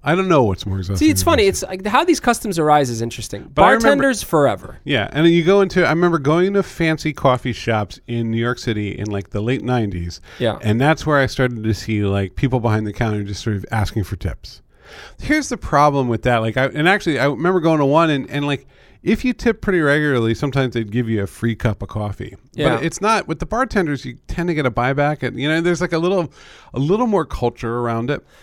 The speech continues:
Speaker 2: Well, also, you're, you, when you're sitting drinking at a bar
Speaker 1: We gotta point out, stop. We are incredibly generous tippers. I mean, I,
Speaker 2: No,
Speaker 1: you
Speaker 2: no,
Speaker 1: and I,
Speaker 2: no.
Speaker 1: we
Speaker 2: We
Speaker 1: go,
Speaker 2: are,
Speaker 1: we're,
Speaker 2: we
Speaker 1: like,
Speaker 2: are.
Speaker 1: regular thirty, forty percent,
Speaker 2: Do you say
Speaker 1: like
Speaker 2: no when you go to, like, the juice place and the, you, the, she spins the, the Revel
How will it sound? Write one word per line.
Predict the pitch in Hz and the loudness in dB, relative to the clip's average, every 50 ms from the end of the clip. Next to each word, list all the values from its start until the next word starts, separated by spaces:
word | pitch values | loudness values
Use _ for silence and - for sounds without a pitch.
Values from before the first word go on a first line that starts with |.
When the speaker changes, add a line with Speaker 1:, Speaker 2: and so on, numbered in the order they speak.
| _ _ | _ _
Speaker 2:
Well, | 302 311 | 2 2
also, | 302 311 - - 320 | 4 4 4 0 0
you're, | 214 - 220 220 202 202 - - | -2 -2 -4 -6 -8 -10 -14 -14
you, | - 208 202 - - - - - - - - - - _ _ _ _ - _ _ _ _ _ - | -14 -12 -12 -14 -16 -20 -20 -20 -20 -20 -20 -20 -20 _ _ _ _ -20 _ _ _ _ _ -6
when | - 196 208 | -2 0 2
you're | 254 320 330 | 4 4 2
sitting | - - 330 302 262 202 | 4 2 2 2 2 2
drinking | 170 156 147 147 139 - 147 131 123 | 2 2 0 2 2 0 0 0 -2
at | 113 | -2
a | 110 | -4
bar | 104 104 98 101 101 104 110 110 - - | -4 -2 -2 0 0 -2 -4 -4 -6 -4
Speaker 1:
We | 196 240 220 | -2 0 0
gotta | 214 196 160 | 2 0 0
point | - - 147 135 | 0 0 -2 -2
out, | - - - | -4 -6 -8
stop. | - - - 208 180 - - _ - - | -6 0 0 0 0 0 -6 _ -8 -4
We | 143 180 180 | 0 0 2
are | 160 147 | 2 0
incredibly | 139 127 - - - 160 143 147 151 151 143 131 | -2 -4 -4 2 2 2 2 2 2 0 0 0
generous | 113 127 120 120 113 113 113 - | 0 0 0 0 0 -2 -4 -2
tippers. | - - 110 - - - - - - _ - | -2 -4 -4 -4 -8 -12 -14 -16 -20 _ -2
I | 143 | 0
mean, | 143 147 147 | 2 2 2
I, | 143 | 0
Speaker 2:
No, | 156 202 233 254 254 | 0 2 4 6 6
Speaker 1:
you | 262 | 6
Speaker 2:
no, | 262 247 233 | 6 4 4
Speaker 1:
and | 226 | 4
I, | 214 | 2
Speaker 2:
no. | 190 160 143 120 104 | 2 0 0 0 0
Speaker 1:
we | 156 208 | 2 2
Speaker 2:
We | 196 202 | 4 4
Speaker 1:
go, | 190 | 6
Speaker 2:
are, | 170 190 180 143 - | 6 6 4 4 4
Speaker 1:
we're, | 190 | 4
Speaker 2:
we | 190 | 4
Speaker 1:
like, | 185 165 135 | 4 2 2
Speaker 2:
are. | 123 151 | 2 2
Speaker 1:
regular | 165 170 175 175 180 170 151 | 2 2 2 2 2 0 0
thirty, | 120 - - - 165 165 165 170 175 165 | -2 -4 -2 0 2 2 4 2 2 0
forty | - - 160 156 156 151 | 0 0 0 2 2 0
percent, | - - 143 - - 147 - 233 | 0 -4 -4 -2 0 0 2 2
Speaker 2:
Do | 127 | 2
you | 226 | 2
say | 254 254 262 | 2 2 2
Speaker 1:
like | 254 | 2
Speaker 2:
no | 240 226 220 240 262 269 233 202 | 2 0 0 0 0 -2 -4 -4
when | 196 190 185 196 | -4 -2 -2 -2
you | 196 196 | -2 -4
go | 175 165 190 196 208 208 | 0 2 4 4 4 4
to, | 208 | 2
like, | 190 180 170 165 156 - | 2 2 2 0 -2 -4
the | - 147 | -8 -8
juice | 135 143 151 160 151 - | -2 0 0 0 0 -2
place | - 151 131 123 123 120 - | -4 -2 -2 -2 -2 -2 -4
and | 127 123 | -6 -6
the, | 123 117 104 | -6 -8 -8
you, | 135 135 135 | -6 -8 -8
the, | 127 - - 139 | -6 -6 -6 -6
she | - - 139 | -4 -4 -6
spins | 135 - - - 170 170 170 165 147 | -6 -6 -4 -2 0 0 0 0 0
the, | 147 139 131 123 - - _ _ - | -2 -2 -2 -2 -4 -8 _ _ -14
the | 143 135 127 | -12 -10 -6
Revel | 127 135 135 139 139 139 127 120 117 107 - 123 - | -2 0 0 0 0 0 -2 -2 -2 -4 -8 -10 -16